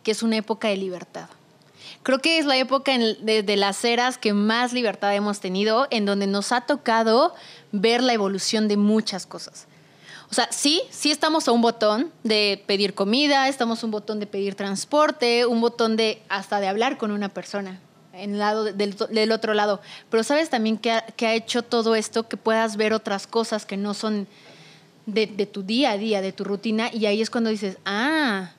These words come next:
existen otras cosas que no conozco". Y entonces es como, "Guau, hay personas que se preparan café y lo muelen y todo. Y a mí me gusta el café, ¿por qué no lo, no, por qué no lo pruebo así?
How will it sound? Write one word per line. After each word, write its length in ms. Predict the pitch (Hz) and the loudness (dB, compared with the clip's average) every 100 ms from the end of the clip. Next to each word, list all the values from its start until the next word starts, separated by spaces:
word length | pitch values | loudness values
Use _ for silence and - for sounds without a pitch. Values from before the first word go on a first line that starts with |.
| _ - | _ -14
existen 480 | 185 - 240 - 262 | -12 -8 -6 2 2
otras 280 | 226 196 - | 2 0 -2
cosas 260 | 196 190 | -4 -4
que 120 | - | -2
no 140 | 190 185 | -4 -4
conozco". 600 | 185 185 214 - - 185 - - _ _ _ - | -6 -2 -2 -4 -12 -14 -20 -20 _ _ _ -12
Y 80 | - | -2
entonces 360 | 202 196 202 208 | -2 0 -2 -2
es 120 | 202 | -4
como, 280 | - 208 196 - - - - | -2 -2 -4 -6 -20 -16 -2
"Guau, 560 | 220 285 339 370 294 - - | 2 4 6 6 4 2 -8
hay 120 | - 277 | -4 0
personas 460 | 349 320 320 330 | 0 2 2 0
que 100 | 330 285 | 0 -2
se 100 | 254 | 0
preparan 500 | 226 208 226 247 262 | -2 0 2 2 0
café 720 | 254 233 - 262 254 262 262 - - - | -2 -6 -2 0 2 2 -2 -8 -14 0
y 140 | 233 | 4
lo 140 | 233 | 6
muelen 600 | 233 247 262 262 262 262 | 6 4 4 4 4 4
y 100 | 254 | 4
todo. 380 | - 254 262 285 - _ _ _ - - - | 2 0 0 0 -4 _ _ _ -20 -20 0
Y 140 | 254 | 4
a 40 | 254 | 6
mí 140 | 254 | 6
me 100 | 302 | 6
gusta 220 | 302 311 | 4 2
el 60 | 330 | 0
café, 200 | 269 294 | 0 0
¿por 220 | - 262 | 2 0
qué 140 | - 320 | 2 2
no 100 | 381 | 2
lo, 200 | 370 277 | 2 2
no, 300 | 240 240 254 | 4 4 4
por 280 | - 269 226 | 0 -2 0
qué 100 | 339 | 0
no 120 | 440 | 2
lo 120 | 392 | 0
pruebo 200 | 240 254 | -2 -2
así? 420 | 240 - 294 269 | -4 -6 -2 -2